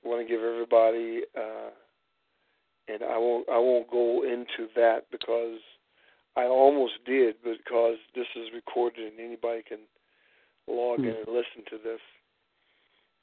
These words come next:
Speaker 1: Uh, I'll, I'll speak directly to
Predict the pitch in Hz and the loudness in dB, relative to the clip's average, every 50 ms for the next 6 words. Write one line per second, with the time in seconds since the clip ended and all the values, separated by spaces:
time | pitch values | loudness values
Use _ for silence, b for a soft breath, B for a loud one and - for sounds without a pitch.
0 | _ _ _ - 110 110 110 117 120 - - - 113 113 - - 117 110 113 - | _ _ _ -20 -20 -20 -18 -18 -16 -16 -14 -12 -12 -10 -10 -8 -8 -8 -8 -8
1 | - - - 123 - - 110 110 113 117 113 - - 117 107 - - - 110 107 | -8 -8 -10 -10 -10 -10 -6 -4 -2 -2 -2 -4 -6 -10 -8 -10 -10 -12 -10 -10
2 | 107 107 | -12 -12